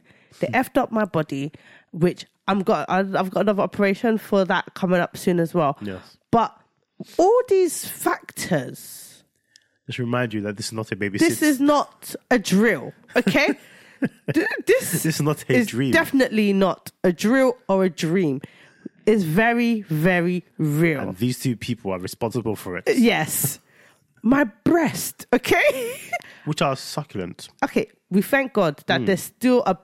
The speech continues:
Speaker 1: there's some bounce to them, yeah?
Speaker 2: Yes.
Speaker 1: However,
Speaker 2: Mm-hmm.
Speaker 1: the
Speaker 2: <laughs>
Speaker 1: bounce was bouncing more prior to breastfeeding.
Speaker 2: A little bit more, but, you know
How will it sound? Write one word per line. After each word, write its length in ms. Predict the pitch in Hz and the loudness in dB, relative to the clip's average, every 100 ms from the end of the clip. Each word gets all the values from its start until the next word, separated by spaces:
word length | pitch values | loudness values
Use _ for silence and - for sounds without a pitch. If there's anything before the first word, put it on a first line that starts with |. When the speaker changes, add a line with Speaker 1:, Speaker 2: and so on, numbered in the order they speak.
| _ | _
Speaker 1:
there's 220 | - 190 - | 0 0 2
some 240 | 202 170 - | -2 -2 -2
bounce 320 | 190 185 - | 0 -2 -6
to 180 | - 180 | -8 -4
them, 320 | 151 117 92 - | -2 -4 -8 -4
yeah? 220 | 175 190 | 0 2
Speaker 2:
Yes. 420 | 139 110 - - - | 0 -4 -10 -14 -2
Speaker 1:
However, 600 | 220 247 277 170 127 135 | 2 2 2 0 -2 -2
Speaker 2:
Mm-hmm. 380 | 127 - 135 135 - _ _ _ _ - _ - - | -6 -8 -10 -10 -16 _ _ _ _ -20 _ -14 -4
Speaker 1:
the 160 | 139 190 | 0 0
Speaker 2:
<laughs> 0 | |
Speaker 1:
bounce 840 | 131 254 277 302 - - - - - _ _ _ _ _ _ | 0 0 2 2 -2 -10 -14 -16 -20 _ _ _ _ _ _
was 480 | 175 143 151 220 190 | -12 -8 0 0 0
bouncing 640 | 135 - 240 233 254 226 | 0 0 0 0 0 2
more 440 | 196 202 160 127 - _ _ _ _ _ _ _ - | 4 4 2 0 -6 _ _ _ _ _ _ _ -2
prior 320 | 233 202 170 | 0 2 0
to 180 | - 156 | -4 -4
breastfeeding. 520 | 170 - 135 - - _ _ _ _ _ _ 180 - - _ - | -4 -4 -8 -10 -16 _ _ _ _ _ _ -20 -20 -20 _ -8
Speaker 2:
A 40 | 214 | -2
little 160 | 156 | 0
bit 140 | 101 92 | 0 -4
more, 220 | 104 147 | -4 -4
but, 160 | 156 | -6
you 80 | 151 | -4
know 220 | 104 123 | -4 -6